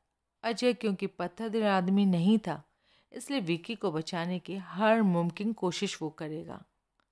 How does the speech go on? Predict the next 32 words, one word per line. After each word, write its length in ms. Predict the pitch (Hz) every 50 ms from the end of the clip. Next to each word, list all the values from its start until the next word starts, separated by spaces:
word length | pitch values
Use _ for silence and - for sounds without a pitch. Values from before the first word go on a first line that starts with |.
| _ _ _ _ _ _ _ _ _ _ _ _
उसने 220 | - 262 - 320 302
मन 260 | 277 233 214 208 220
ही 80 | 240
मन 220 | 247 247 269 262 254
योजना 440 | 226 175 165 170 165 - 214 226 226
बनाते 400 | 214 208 202 190 190 180 - 190
हुए 160 | 175 170 185
अपनी 320 | 190 196 - - 190 185
रिस्ट 260 | 175 180 185 - -
वॉच 240 | 165 160 156 160 -
पर 120 | - - 202
निगाह 300 | 202 196 165 170 170 170
डाली। 340 | 160 160 156 156 170 170 - _ _ _ _ _ _ _ _ _ _ _
सात 520 | _ - - - 208 196 196 208 208 208
बजकर 380 | 202 165 160 151 - - - 190
सत्रह 400 | 202 - - 202 - - 175 175
मिनट 360 | 175 170 160 160 160 160 - -
हुए 160 | 170 151 151 - -
थे। 140 | 196 196 180 _ _ _ _ _ _ _ _ _ _ _ _ _ _ _ _ _ _ _ _ _ _ _
"हे 240 | 190 208 226 226 220
भगवान," 840 | 190 196 185 175 147 143 143 139 143 151 151 151 151 151 156 165
उसने 360 | 170 165 - - - 196 196 180
सोचा, 580 | - - 185 156 147 - - - - - 175 - _ _ _ _
"चंद 280 | - 269 254 254 240 233
मिनटों 340 | 220 208 196 190 - 233 226
में 140 | 208 202 185
ही 140 | 196 220
कितना 360 | 208 - 208 - - 190 190 196
कुछ 340 | 190 - 185 180 - -
हो 100 | 180 156
गया 260 | 139 147 151 147 139 139
था।" 220 | - - 156 170